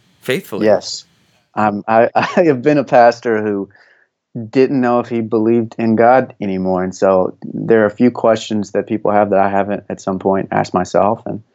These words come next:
Speaker 1: Yeah.
Speaker 2: some of 'em you can find answers-ish to, and some of 'em you'll spend the rest of your life living with.
Speaker 1: Yeah. This quote from his book, by the way, highly recommend you get it. A link to purchase it will be in the, the show notes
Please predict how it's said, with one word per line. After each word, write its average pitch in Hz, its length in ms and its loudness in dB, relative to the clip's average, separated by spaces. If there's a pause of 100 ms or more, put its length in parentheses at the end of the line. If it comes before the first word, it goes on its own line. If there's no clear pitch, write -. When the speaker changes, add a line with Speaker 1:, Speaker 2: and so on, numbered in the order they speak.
(240)
Speaker 1:
Yeah. 101 280 -8
Speaker 2:
some 135 360 2
of 151 140 4
'em 151 160 4
you 151 100 2
can 147 180 -4
find 135 320 -2
answers-ish 165 1500 0
to, 202 240 4
and 165 160 0
some 139 200 0
of 143 120 2
'em 147 120 0
you'll 131 120 0
spend 131 280 2
the 120 60 2
rest 123 280 2
of 131 60 0
your 127 120 4
life 123 240 2
living 131 300 -4
with. 113 160 -8 (220)
Speaker 1:
Yeah. 107 340 -6 (680)
This 131 240 -6
quote - 300 -4
from 131 200 -6
his 107 100 -8
book, 120 360 -8 (420)
by 123 240 -8
the 113 100 -4
way, 113 380 -6 (180)
highly 123 420 -6
recommend 117 380 -6
you 104 60 -8
get 110 220 -6
it. 113 260 -8
A 101 100 -12
link 110 280 -10
to - 120 -12
purchase 110 440 -10
it 104 100 -6
will 107 100 -10
be 107 160 -10
in 101 160 -8
the, 90 300 -8
the 98 80 -10
show 113 260 -6
notes 98 380 -10